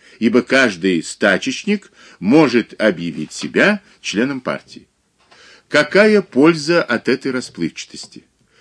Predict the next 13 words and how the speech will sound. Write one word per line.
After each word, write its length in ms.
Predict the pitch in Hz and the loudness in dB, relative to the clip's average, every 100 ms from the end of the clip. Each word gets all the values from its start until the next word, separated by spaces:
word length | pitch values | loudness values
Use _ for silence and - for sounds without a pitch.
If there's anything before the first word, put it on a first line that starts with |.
| _ | _
Широкое 580 | - 143 156 185 180 170 | -4 2 4 2 2 0
распространение 960 | 160 - 147 - 135 135 151 143 139 | 0 -2 -4 -4 0 2 2 2 0
названия, 680 | 135 139 123 175 151 76 62 _ _ _ _ _ | 2 0 0 -2 -2 -6 -12 _ _ _ _ _
вред 440 | 80 92 143 202 202 | -6 0 2 2 0
её 380 | 190 190 185 - | 2 2 0 -4
внесения 840 | - 90 123 - 170 185 170 165 | -10 0 0 2 0 0 0 -4
дезорганизующей 1200 | 117 131 127 123 127 123 101 165 151 - - 139 127 | -2 -2 -2 0 0 0 0 -2 -2 -8 -8 -6 -6
идеи 600 | 214 113 139 113 76 - _ | -6 0 2 2 -2 -8 _
о 120 | 110 110 | -4 -4
смешении 580 | 98 87 - 143 139 | -4 -6 -2 -2 -2
класса 460 | 127 87 90 - 92 | -6 -4 -6 -6 -10
и 60 | 85 | -10
партии. 480 | 78 73 _ - | -12 -14 _ -20